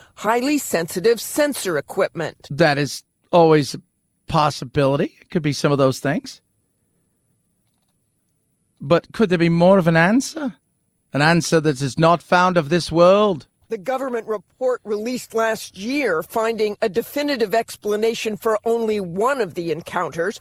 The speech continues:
Speaker 1: The words alien or extraterrestrial were not found anywhere in the government report, but they were not ruled out either.
Speaker 2: What if they're not aliens? What if there's a timeline that, you know,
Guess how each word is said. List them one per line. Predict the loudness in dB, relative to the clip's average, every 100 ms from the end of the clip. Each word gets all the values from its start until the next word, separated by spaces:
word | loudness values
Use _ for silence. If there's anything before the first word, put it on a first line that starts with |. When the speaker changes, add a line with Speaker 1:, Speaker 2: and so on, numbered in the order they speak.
| -2
Speaker 1:
The | 0 0
words | 0 0 0 -2 -8 -4
alien | -2 0 -2 -2 -2 -6 -2
or | 0 0 0
extraterrestrial | -2 -2 -4 -4 -4 -2 0 0 -2 -2 -2 -4 _
were | -2 0
not | 0 0 0 -2
found | -4 -4 -4 -6 -4
anywhere | -2 0 0 0 0 0
in | -2
the |
government | 0 0 2 0 -2
report, | -4 -6 _ 0 0 2
but | -2 -2
they | -2
were | -2 -2
not | -2 -2 -2 -2
ruled | -4 -2 0 0
out | 0 -2 -2
either. | -2 0 -2 -4 _ _ _
Speaker 2:
What | 2 4
if | 4
they're | 4 4
not | 6 4
aliens? | 4 -2 -8 _ -20 -20 _ _ _ _ _ _ 0
What | 4 6
if | 4 4
there's | 2 4 2 4
a | 2
timeline | 2 2 4 4 2 0 -4 -6 -10 _ _
that, | 2 2 0 _ _ _ _ _ _ _ _ _ _ _ _ _ _ _ -8
you | -6
know, | -6 -8